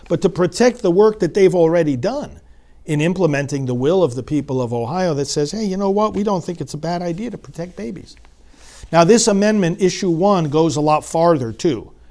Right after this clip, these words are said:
It destroys parental rights when it comes to abortion. Even people who are pro-choice, they say, "Hey,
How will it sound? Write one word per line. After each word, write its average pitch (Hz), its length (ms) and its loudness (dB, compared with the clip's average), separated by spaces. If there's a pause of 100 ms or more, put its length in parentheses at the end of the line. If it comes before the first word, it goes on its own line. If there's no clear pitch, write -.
(140)
It 131 120 -4
destroys 151 520 0
parental 151 580 -2
rights 151 560 0 (440)
when 139 120 -4
it 143 100 -8
comes 151 320 -2
to 160 120 0
abortion. 151 560 -2
Even 208 260 -2
people 294 240 -4
who 262 60 4
are 196 100 2
pro-choice, 190 540 -2
they 127 100 -4
say, 151 160 -6
"Hey, 151 220 -4